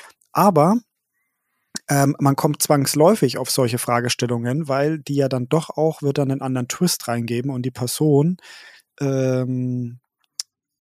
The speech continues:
ja, manchmal vielleicht triggern oder vielleicht auch aus der Komfortzone locken.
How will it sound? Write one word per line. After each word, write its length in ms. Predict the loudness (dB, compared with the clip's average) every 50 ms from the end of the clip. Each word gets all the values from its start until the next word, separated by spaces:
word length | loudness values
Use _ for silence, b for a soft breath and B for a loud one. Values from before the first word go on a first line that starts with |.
| _ _ _ _ _ -4
ja, 380 | 0 2 4 4 2 2 -2 -6 _ _ _ _ _ _ _ _ _ _ _ _ _ _ _ _ _
manchmal 400 | -2 0 0 2 2 0 -2 -4
vielleicht 320 | -4 -4 -8 -8 -10 -10 -4
triggern 580 | 0 0 0 2 4 2 2 2 2 0 -2
oder 300 | -2 -2 0 0 0 0
vielleicht 440 | -2 -4 -6 -4 -4 -6 -6 -8 -10
auch 240 | -12 -12 -12 -12 -12
aus 200 | -12 -10 -8 -8
der 80 | -8 -8
Komfortzone 600 | -8 -10 -6 0 0 0 0 0 -2 -4 -4 -2
locken. 420 | -2 -2 -4 -4 -4 -6 -6 -8